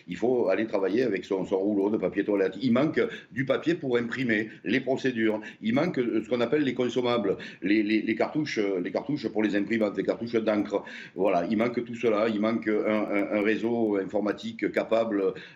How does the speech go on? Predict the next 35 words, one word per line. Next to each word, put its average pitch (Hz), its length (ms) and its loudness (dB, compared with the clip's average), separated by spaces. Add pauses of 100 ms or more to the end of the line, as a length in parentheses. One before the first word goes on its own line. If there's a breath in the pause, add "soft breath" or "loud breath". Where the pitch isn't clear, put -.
euh, 90 200 0
d'a-, 95 200 0
d'assurer, 107 640 0
euh, 95 180 0
les 101 100 0
connexions, 107 720 0
euh, 82 140 -2 (160)
euh, 85 160 0
quasi 90 300 -2
permanentes 101 460 0
et 92 60 -2
permanentes 101 480 0
de 92 120 -2
mes 101 100 2
collègues 117 380 0
pour 90 200 -10
pouvoir 104 400 0
évidemment 101 380 -2
recevoir 98 380 -2
le 92 80 -2
public. 110 420 -2 (280 loud breath)
Il 101 120 0
manque, 113 280 2
euh, 104 60 4
euh, 90 680 0
de, 95 220 0
de, 95 180 0
de 95 140 0
locaux, 107 600 2
euh, 90 260 2
propres 117 400 0
pour 95 260 -4
recevoir 107 460 0
les 104 100 -2
plaignants. 113 440 0